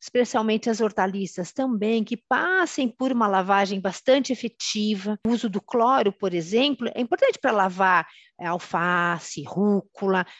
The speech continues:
porque a gente ingere esses alimentos crus. Então, colocando uma colher de sopa de Cândida, por exemplo, ou qualquer outro sanitizante, é, à base de cloro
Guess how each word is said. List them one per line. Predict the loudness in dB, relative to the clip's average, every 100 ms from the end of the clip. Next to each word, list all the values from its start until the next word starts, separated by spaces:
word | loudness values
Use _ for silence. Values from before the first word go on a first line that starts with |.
| _
porque | -4 0
a | 2
gente | 2 2
ingere | 2 4 4 2 -2 -10
esses | -6 -2
alimentos | -2 -2 0 0 -2 -8 -14 _ _
crus. | 2 4 4 -2 -14 -16 _ _ _
Então, | -4 -4 0 2 4 4 2 -4 _
colocando | 0 2 2 2 2 2
uma | 2 4 4
colher | 2 0 2
de | 0 -4
sopa | -4 2 2 2 -2
de | -4 -6 -6 -2 0 0 -2
Cândida, | 2 4 4 2 -2 -4 -6 _
por | -4 -2
exemplo, | 0 0 0 0
ou | -2
qualquer | -2 0 2
outro | 4 6 4 2 -6 -8 -20 -4
sanitizante, | -2 0 -4 -6 0 2 2 0 -4 -8 -12 _ -10
é, | -4
à | -2
base | 0 -2 -4
de | -14
cloro | -6 0 4 4 4 2 0